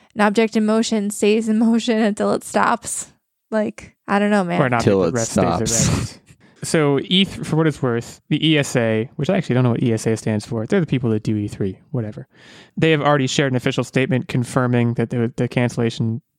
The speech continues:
Speaker 2: is true, and also that E three will return in twenty twenty-three with, quote, "a reinvigorated showcase."
Speaker 3: Well, they didn't
Speaker 2: Now,
Speaker 3: talk to
Speaker 2: with
Speaker 3: Nerd
Speaker 2: that
Speaker 3: Bomber
Speaker 2: said,
Speaker 3: then.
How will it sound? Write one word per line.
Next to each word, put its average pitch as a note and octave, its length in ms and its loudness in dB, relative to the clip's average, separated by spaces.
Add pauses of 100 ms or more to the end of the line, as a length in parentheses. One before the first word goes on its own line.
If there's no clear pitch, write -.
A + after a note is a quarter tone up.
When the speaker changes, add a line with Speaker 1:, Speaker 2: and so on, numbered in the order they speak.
Speaker 2:
is A#2+ 180 -4
true, G#3 400 2
and C#3 160 2
also C#3 340 2
that A#2 300 0
E C#3+ 140 0
three C#3+ 180 0
will B2+ 180 2
return C3+ 360 2
in B2+ 80 2
twenty C3 280 2
twenty-three A#2+ 600 0
with, A2+ 300 -2 (140)
quote, B2 340 0 (480)
"a B2 80 0
reinvigorated C3 840 2
showcase." - 640 -8 (100)
Speaker 3:
Well, F2+ 80 -2
they F2+ 80 4
didn't F2+ 80 2
Speaker 2:
Now, A#2+ 220 4
Speaker 3:
talk B2 60 -2
to C3+ 80 -8
Speaker 2:
with A#2+ 60 -4
Speaker 3:
Nerd - 40 -2
Speaker 2:
that C#3 180 0
Speaker 3:
Bomber D3 100 -2
Speaker 2:
said, C3+ 260 2
Speaker 3:
then. D#2 200 -8